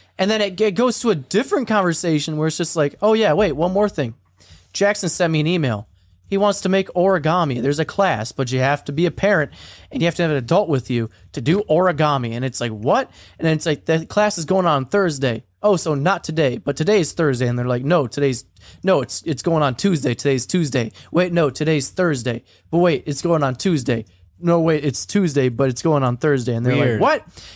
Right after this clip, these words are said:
Speaker 2: Almost
Speaker 1: it's
Speaker 2: like
Speaker 1: like
Speaker 2: someone's on the effects of Claradrill.
Speaker 1: Yeah, it's, it's very fucking weird. And they're just like, "How, how, how does a canker sore work? When does it go away?" And they're like, "It depends on your height and age."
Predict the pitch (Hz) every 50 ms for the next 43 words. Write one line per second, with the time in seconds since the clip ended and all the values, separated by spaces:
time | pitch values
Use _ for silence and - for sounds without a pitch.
0 | - 208 247 170 175 175 170 165 - - 170 170 160 - 233 233 233 220 202 220
1 | 208 202 190 190 180 170 131 - - - 196 196 - - 196 156 - - - -
2 | 226 233 220 185 143 117 98 104 95 80 71 71 76 _ - - 190 185 165 -
3 | 175 170 160 - - 180 160 - - 143 131 143 233 269 254 190 160 - - 208
4 | 180 - 180 160 147 147 156 147 131 123 120 151 165 185 202 208 202 190 196 190
5 | - 190 185 170 170 175 - - - - - - - - 330 359 359 330 285 233
6 | 214 - 214 247 311 339 330 311 285 254 233 214 - - 311 - 302 330 339 320
7 | 262 262 247 220 214 - - 190 175 - 160 151 - - 165 151 139 127 135 139
8 | 143 139 - 254 294 269 196 160 156 139 147 143 139 127 127 127 135 139 139 139
9 | 143 143 147 156 147 170 160 160 - 180 190 190 190 165 202 196 196 190 - 160
10 | - - - 226 233 254 285 294 277 247 240 226